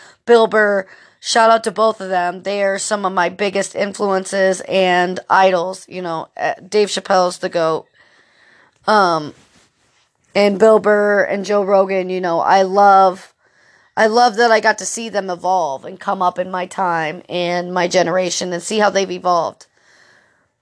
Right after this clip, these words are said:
I think one thing that my generation and the one after us, Y or whatever like that, or X, Y,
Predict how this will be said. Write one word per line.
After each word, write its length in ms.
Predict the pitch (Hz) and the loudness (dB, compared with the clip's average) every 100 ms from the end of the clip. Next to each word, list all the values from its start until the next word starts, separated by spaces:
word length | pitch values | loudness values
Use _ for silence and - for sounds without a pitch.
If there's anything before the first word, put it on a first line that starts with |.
| - | -2
I 120 | 262 | 0
think 260 | 285 392 - | 4 2 2
one 300 | 302 330 294 | 2 2 2
thing 320 | 277 254 240 | 2 2 2
that 240 | 233 220 214 | 0 0 0
my 320 | 208 214 226 | 2 2 2
generation 1040 | 202 220 214 202 196 - 202 190 190 202 _ _ _ _ _ _ _ _ _ _ _ _ _ _ | 0 -2 -2 -8 -8 -8 -6 -6 -6 -10 _ _ _ _ _ _ _ _ _ _ _ _ _ _
and 540 | 202 214 202 185 185 - - | 2 4 4 2 -2 -10 -6
the 120 | 202 | -4
one 280 | 190 226 226 | 0 2 4
after 440 | 202 196 190 180 | 4 2 0 -6
us, 240 | 143 180 - - _ | -6 -8 -16 -20 _
Y 640 | 180 180 180 185 190 196 | -14 -2 2 4 4 2
or 120 | 180 | -2
whatever 420 | 185 190 185 180 190 | -4 -2 -2 -2 -4
like 200 | 190 185 | -4 -2
that, 140 | 180 | -2
or 100 | 160 | -2
X, 420 | - 175 175 - - | -2 -2 -2 -6 -4
Y, 460 | 180 180 175 214 | 0 2 0 -4